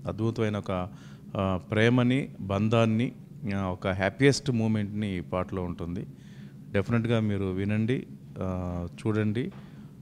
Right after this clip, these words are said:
ఆ, I hope మీరు డెఫినెట్‌గా బ్లెస్ చేస్తారని, ఎంజాయ్ చేస్తారనుకుంటున్నాను.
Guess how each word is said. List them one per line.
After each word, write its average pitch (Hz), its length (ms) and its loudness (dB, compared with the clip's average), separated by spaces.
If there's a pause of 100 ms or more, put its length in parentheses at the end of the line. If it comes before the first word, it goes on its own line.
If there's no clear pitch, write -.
(440)
ఆ, 95 460 4
I 98 100 0
hope 131 160 6 (300)
మీరు 104 120 0
డెఫినెట్‌గా 101 480 0
బ్లెస్ 95 380 -2
చేస్తారని, 101 520 -2 (220)
ఎంజాయ్ 98 320 4
చేస్తారనుకుంటున్నాను. 87 880 -4